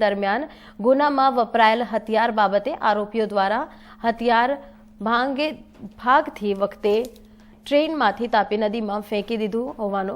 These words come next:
કબૂલાત કરતા મુંબઈ ક્રાઇમ બ્રાન્ચ આરોપીઓને સાથે રાખી હથિયાર સીધવાની કવાયત સુરત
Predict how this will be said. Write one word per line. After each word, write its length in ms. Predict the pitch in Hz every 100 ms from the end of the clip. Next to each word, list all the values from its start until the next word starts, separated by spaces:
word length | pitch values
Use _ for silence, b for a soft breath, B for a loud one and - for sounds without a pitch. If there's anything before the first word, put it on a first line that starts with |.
| -
કબૂલાત 400 | 277 262 214 190 -
કરતા 300 | 190 196 269
મુંબઈ 260 | 247 220 226
ક્રાઇમ 240 | 233 269 269
બ્રાન્ચ 280 | 240 226 - -
આરોપીઓને 540 | 220 220 220 233 196 214 240
સાથે 340 | 254 262 330 330
રાખી 320 | 196 - 190 -
હથિયાર 500 | 226 226 247 220 226 233 B B -
સીધવાની 500 | 294 240 247 208 214 214
કવાયત 420 | 214 202 185 202 226
સુરત 360 | 247 208 202